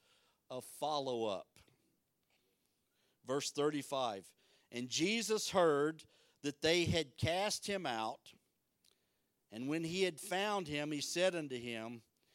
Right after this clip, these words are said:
'Do you believe in the Son of God?' And he answered and said, 'Who is he, Lord, that I may believe in him?'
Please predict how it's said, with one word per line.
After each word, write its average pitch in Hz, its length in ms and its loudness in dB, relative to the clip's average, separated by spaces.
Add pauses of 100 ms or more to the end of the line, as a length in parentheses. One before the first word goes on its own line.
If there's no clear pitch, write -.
(380)
'Do 139 120 -2
you 202 320 0
believe 180 600 -2
in 151 160 -4
the 143 80 -8
Son 156 360 -2
of 147 160 -8
God?' 113 540 -4 (840)
And 131 160 -2
he 143 160 0
answered 165 440 0
and 139 160 -6
said, 117 520 -2 (640)
'Who 190 220 4
is 226 240 4
he, 165 140 -2
Lord, 139 580 2 (220)
that 143 140 0
I 165 140 6
may 165 200 2
believe 160 440 -2
in 131 120 -6
him?' 104 360 -10